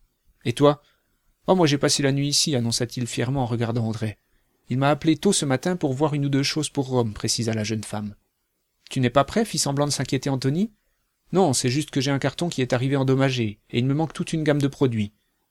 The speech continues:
Ils arrivèrent au magasin central. Audrey ouvrit à moitié la grille et entra la première en se penchant sous l'œil pervers de l'Italien qui invita Anthony à passer devant lui. « Et les autres ?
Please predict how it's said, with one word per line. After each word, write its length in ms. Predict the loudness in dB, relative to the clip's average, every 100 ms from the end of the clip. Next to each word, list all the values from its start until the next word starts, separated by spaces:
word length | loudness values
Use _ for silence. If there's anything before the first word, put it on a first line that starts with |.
| _ _ -20 -20 _ -8
Ils 180 | -2 0
arrivèrent 320 | 0 0 0
au 60 | -2
magasin 380 | 0 0 -2 -2
central. 580 | -4 -6 -4 -4 -4 -8 _ _ -2
Audrey 380 | 0 0 0 0
ouvrit 320 | -2 -2 -2
à 60 | 0
moitié 300 | 0 0 0
la 120 | -2
grille 320 | -2 -2 -2 -2
et 120 | -2
entra 280 | -2 -2 -2
la 80 |
première 400 | -2 -2 -2 -2
en 60 | -2
se 120 | -4
penchant 400 | -4 -4 -4 -6
sous 180 | -4 -2
l'œil 180 | 0 0
pervers 440 | 0 0 0 0
de 80 | 0
l'Italien 540 | -2 -2 -2 -2 -2 -6 -20 _
qui 160 | -2 0
invita 340 | 0 0 -2
Anthony 360 | 0 -2 -2 -2
à 60 |
passer 280 | -2 -4 -2
devant 260 | -2 0 -2
lui. « 220 | -6 -12 _ _ _ _ _ 0
Et 60 | 2
les 180 | 4
autres ? 320 | 4 2 -4